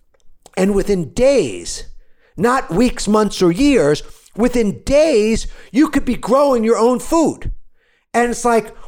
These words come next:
when, when the world was going nuts two years ago and you could get, couldn't get toilet paper, there's lines out the stores, like, madness. I had a hundred pounds of sprouting seeds. That was six months worth of food.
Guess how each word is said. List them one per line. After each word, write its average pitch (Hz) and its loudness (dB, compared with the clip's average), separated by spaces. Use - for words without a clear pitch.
when, 233 2
when 233 2
the 220 2
world 269 2
was 233 -2
going 180 0
nuts 254 -2
two - -8
years 214 0
ago 262 0
and 190 0
you 233 0
could - -6
get, - -4
couldn't 254 -4
get 220 -2
toilet 233 2
paper, 226 -2
there's 160 -4
lines 226 2
out 214 -2
the 185 -4
stores, 226 0
like, 175 -6
madness. 196 -2
I 254 0
had 208 -2
a 160 -4
hundred 202 -4
pounds 170 -4
of - -8
sprouting 170 -2
seeds. 110 -8
That 233 2
was 208 0
six - -6
months 214 -2
worth 185 0
of - -6
food. - -6